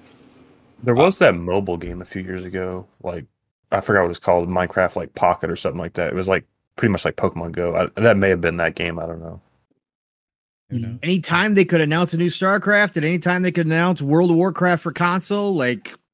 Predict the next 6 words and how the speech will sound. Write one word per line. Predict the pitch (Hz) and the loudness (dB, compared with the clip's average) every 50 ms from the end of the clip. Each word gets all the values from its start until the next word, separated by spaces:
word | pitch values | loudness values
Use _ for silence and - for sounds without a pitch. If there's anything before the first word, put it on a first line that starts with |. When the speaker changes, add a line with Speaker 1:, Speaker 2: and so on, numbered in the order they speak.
| _ _ _ _ _ _ _ _ _ _ _ _ _ _ _ _ _ _ _ _ _ _ - 175 143 - _ | _ _ _ _ _ _ _ _ _ _ _ _ _ _ _ _ _ _ _ _ _ _ -6 -6 -6 -4 _
Speaker 4:
there's | - 175 175 165 139 - - | 4 6 6 6 6 4 2
so | - 175 165 165 147 | 2 4 4 4 4
much | 135 131 123 107 - - | 2 -2 -4 -4 -6 -4
out | 143 135 123 107 - | -4 -4 -4 -6 -8
there, | 117 110 107 104 104 | -12 -14 -14 -14 -14
man. | 104 104 104 107 107 113 107 98 | -14 -12 -12 -12 -12 -12 -14 -16